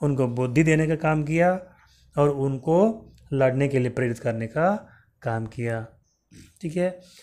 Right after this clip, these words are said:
वल्लभ, सरदार वल्लभ भाई पटेल ने, ठीक है, बारदोली नामक स्थान पे,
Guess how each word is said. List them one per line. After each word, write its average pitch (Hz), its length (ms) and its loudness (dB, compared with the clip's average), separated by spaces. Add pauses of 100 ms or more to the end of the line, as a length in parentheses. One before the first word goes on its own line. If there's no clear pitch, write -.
(260)
वल्लभ, 156 460 4
सरदार 165 380 4
वल्लभ 147 320 4
भाई 160 180 4
पटेल 135 440 0
ने, 160 200 0 (600)
ठीक 165 180 -4
है, 196 160 4 (640)
बारदोली 143 600 6
नामक 131 360 2
स्थान 131 340 -2
पे, 123 220 -6